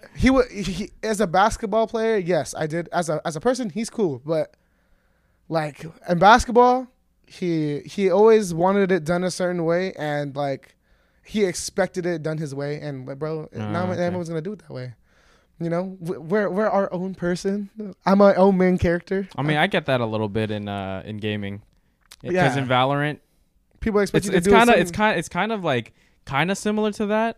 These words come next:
Speaker 1: Yeah.
Speaker 2: sense, uh, where, you know, some people are just good individually.
Speaker 1: Yes.
Speaker 2: Right? Some people are good in their clutch situations, in
Speaker 1: Mm-hmm.
Speaker 2: their,
Speaker 1: Some
Speaker 2: like
Speaker 1: people are good at team playing, you know? It happens.
Speaker 2: Yeah, some people are better team players,
Speaker 1: Yeah.
Speaker 2: right?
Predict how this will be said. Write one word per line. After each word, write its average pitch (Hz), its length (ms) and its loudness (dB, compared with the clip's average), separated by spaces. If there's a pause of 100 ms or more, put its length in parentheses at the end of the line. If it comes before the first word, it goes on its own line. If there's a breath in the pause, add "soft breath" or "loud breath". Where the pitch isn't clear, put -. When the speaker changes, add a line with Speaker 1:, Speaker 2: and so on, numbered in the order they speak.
Speaker 1:
Yeah. 131 240 0 (120)
Speaker 2:
sense, 208 460 -6
uh, 120 520 0
where, 117 400 0
you 117 140 -8
know, 104 300 -6
some 123 280 -8
people 139 300 -6
are 113 160 -2
just 107 280 -12
good 107 240 -6
individually. 107 640 -8 (100)
Speaker 1:
Yes. 147 400 -10 (220)
Speaker 2:
Right? 113 280 -4
Some 120 200 -10
people 117 180 -8
are 110 60 -6
good 107 200 -6
in 104 100 -6
their 104 100 -4
clutch - 300 -8
situations, 101 840 -8
in 151 180 -6
Speaker 1:
Mm-hmm. 147 120 -4
Speaker 2:
their, - 140 -4
Speaker 1:
Some 202 80 -6
Speaker 2:
like 196 100 -2
Speaker 1:
people 175 180 0
are 180 100 4
good 180 180 0
at 160 100 -4
team 180 260 -4
playing, 123 400 -8
you 123 120 -8
know? 135 400 -10
It - 180 -10
happens. 147 220 -8
Speaker 2:
Yeah, 131 120 0
some 143 200 -6
people 147 180 -6
are 135 100 0
better 120 280 0
team 123 280 -6
players, 127 320 -2
Speaker 1:
Yeah. 143 220 -2
Speaker 2:
right? 113 340 -6